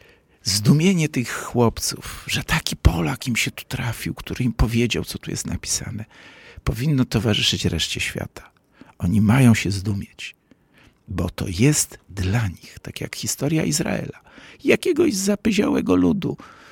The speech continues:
jednego z setek na kolumnach zwycięskich faraonów, który przeszedł pustynię, przeszedł Morze Czerwone i żyje do dziś. Stał się wzorem dla wszystkich.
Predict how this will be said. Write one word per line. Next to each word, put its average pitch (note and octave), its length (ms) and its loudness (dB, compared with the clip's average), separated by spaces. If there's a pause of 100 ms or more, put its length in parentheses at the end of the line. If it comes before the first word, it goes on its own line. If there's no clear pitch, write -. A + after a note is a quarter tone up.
(160)
jednego C#3+ 460 0
z - 80 2
setek - 640 2 (280)
na A#2 440 2
kolumnach G#2+ 580 2
zwycięskich G#2+ 640 0
faraonów, - 760 -6
który - 320 -6
przeszedł A#2+ 680 2
pustynię, - 600 -6 (100)
przeszedł B2 520 -2
Morze G#2+ 300 -2
Czerwone - 580 -14 (300)
i A#2 200 0
żyje C4+ 440 0
do B3 140 -2
dziś. - 440 -10 (920)
Stał B2+ 280 2
się - 160 0
wzorem E3+ 560 6
dla D#3 180 2
wszystkich. - 640 -4